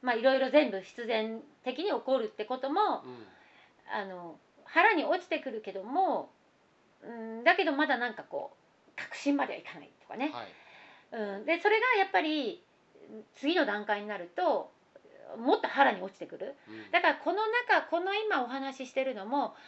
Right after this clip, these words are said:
Speaker 1: 頭で詰め込んで知識でやっても、
Speaker 2: はい。
Speaker 1: うん、すぐ思考にもか-、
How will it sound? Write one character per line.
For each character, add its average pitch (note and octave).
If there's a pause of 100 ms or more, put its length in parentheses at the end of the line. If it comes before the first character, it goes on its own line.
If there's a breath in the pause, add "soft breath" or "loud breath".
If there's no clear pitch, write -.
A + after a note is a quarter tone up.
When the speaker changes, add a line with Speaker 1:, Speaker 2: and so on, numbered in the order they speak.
(220 loud breath)
Speaker 1:
頭 A4
で C4+
詰 B3+
め B3+
込 B3
ん -
で E4
知 G4
識 -
で D4
や A#3+
っ A3+
て A#3+
も、 G#3
Speaker 2:
は A2+
い。 F#2 (1500)
Speaker 1:
う -
ん、 -
す -
ぐ D#4
思 -
考 A3
に F#3+
も F3+
か-、 F#3+